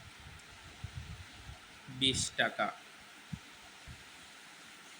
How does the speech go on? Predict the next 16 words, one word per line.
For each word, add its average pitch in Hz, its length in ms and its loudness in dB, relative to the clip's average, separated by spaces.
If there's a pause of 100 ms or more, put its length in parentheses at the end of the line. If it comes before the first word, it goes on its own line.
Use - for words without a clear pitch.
(280)
সুতরাং 143 400 12 (140)
মোট 160 140 12 (100)
পেন্সিল 175 400 10 (140)
কয়টি? 170 360 12 (920)
পাঁচটি। 143 580 10 (1400)
পাঁচটি 143 580 10 (420)
পেন্সিলের 151 640 12 (240)
দাম 117 220 12 (640)
সহজে 180 400 12
বোঝার 151 320 12
জন্য 127 200 12 (160)
উপরে 151 220 10 (100)
এক 147 60 4 (120)
থাকলে 156 300 8 (440)
গুণ, 120 220 10 (680)
বিশ 151 340 10